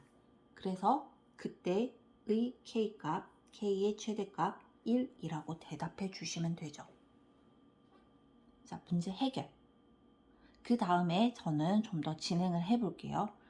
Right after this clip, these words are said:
어, 보통 이 무리함수의 그래프와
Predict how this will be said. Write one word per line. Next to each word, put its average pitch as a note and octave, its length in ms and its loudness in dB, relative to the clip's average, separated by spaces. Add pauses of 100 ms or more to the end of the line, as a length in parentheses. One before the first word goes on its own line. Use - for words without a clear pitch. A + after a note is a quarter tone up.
(380)
어, F3 760 0 (1400)
보통 F#3+ 680 6 (400)
이 D#3+ 760 -2 (240)
무리함수의 G3 600 4
그래프와 E3+ 760 0